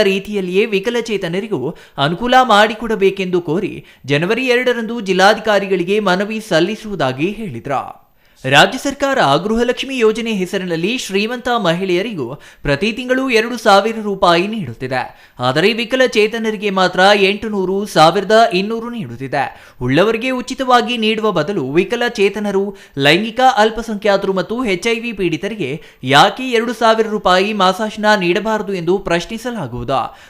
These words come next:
ಈ ಕುರಿತು ರಾಜ್ಯದಾದ್ಯಂತ ಮನವಿ ಸಲ್ಲಿಸುವ ಕಾರ್ಯಕ್ರಮ ಜನವರಿ ಎರಡರಂದು ಇದ್ದು, ಅದರ ನಂತರ ಸರ್ಕಾರ ಕ್ರಮ ವಹಿಸದಿದ್ದರೆ ಮುಂದಿನ ಹೋರಾಟದ ಬಗ್ಗೆ ಚಿಂತನೆ ನಡೆಸುವುದಾಗಿ ಹೇಳಿದ್ರ.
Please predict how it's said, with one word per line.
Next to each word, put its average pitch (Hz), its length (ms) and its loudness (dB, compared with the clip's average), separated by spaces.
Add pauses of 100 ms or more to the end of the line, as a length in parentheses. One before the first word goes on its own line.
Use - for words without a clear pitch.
(140)
ಈ 127 140 0
ಕುರಿತು 214 340 0
ರಾಜ್ಯದಾದ್ಯಂತ 233 680 2
ಮನವಿ 208 480 2
ಸಲ್ಲಿಸುವ 196 520 2
ಕಾರ್ಯಕ್ರಮ 190 500 -2 (440)
ಜನವರಿ 202 460 0
ಎರಡರಂದು 208 640 0
ಇದ್ದು, 160 400 -2
ಅದರ 208 360 4
ನಂತರ 220 340 -4 (200)
ಸರ್ಕಾರ 196 440 2
ಕ್ರಮ 190 260 -2
ವಹಿಸದಿದ್ದರೆ 170 880 -4 (240)
ಮುಂದಿನ 147 300 -2
ಹೋರಾಟದ 233 500 2
ಬಗ್ಗೆ 202 320 0
ಚಿಂತನೆ 202 440 -4
ನಡೆಸುವುದಾಗಿ 175 800 -4
ಹೇಳಿದ್ರ. 139 380 -8